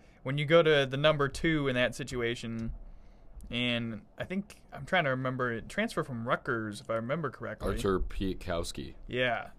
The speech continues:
Speaker 1: So <clears throat> Piatkowski and Brandon Peters, I think, and I'm trying to get the actual stats on this so I don't tell you wrong, but, um,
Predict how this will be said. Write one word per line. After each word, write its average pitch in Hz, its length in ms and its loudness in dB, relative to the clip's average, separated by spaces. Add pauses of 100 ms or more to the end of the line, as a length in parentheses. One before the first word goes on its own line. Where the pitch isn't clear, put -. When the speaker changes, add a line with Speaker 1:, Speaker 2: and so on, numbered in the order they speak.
(120)
Speaker 1:
So 127 200 -4
<clears throat> - 120 -10
Piatkowski 156 800 2 (600)
and 123 480 0
Brandon 143 360 0
Peters, 135 420 0
I 123 140 -4
think, 131 240 -4
and 120 80 -4
I'm 127 180 -4
trying 190 200 2
to 143 40 0
get 135 200 -4
the 117 140 0
actual 120 520 -2
stats 127 420 -2
on 127 80 -4
this 131 220 -4
so 117 100 -6
I 117 60 -4
don't 113 200 -6
tell 120 160 -4
you 120 140 -4
wrong, 117 420 -2
but, 113 220 -2 (560)
um, 110 480 -4